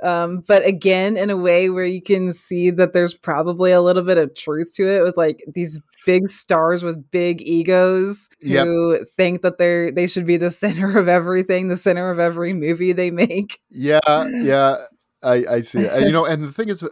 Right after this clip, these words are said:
Speaker 2: okay, Eddie, Eddie Murphy was kind of, he was in a lull before this came out, as I recall,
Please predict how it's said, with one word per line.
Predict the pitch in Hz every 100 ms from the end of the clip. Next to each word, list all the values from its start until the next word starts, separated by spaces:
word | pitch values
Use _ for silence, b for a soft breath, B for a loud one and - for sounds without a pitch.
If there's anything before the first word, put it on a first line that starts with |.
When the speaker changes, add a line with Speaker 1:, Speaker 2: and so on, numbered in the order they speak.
| 160
Speaker 2:
okay, | 156 127
Eddie, | 185 254 185
Eddie | 208 247
Murphy | 151 165 175 139
was | 117 -
kind | - 143 170
of, | 120 - _ _ -
he | -
was | 185 196
in | 165
a | 110
lull | 87 90 98 95 87
before | 87 92 - 90
this | 80 78
came | - 87 78
out, | 69 50 _ _
as | 98 90
I | 85
recall, | 76 78 85 65 60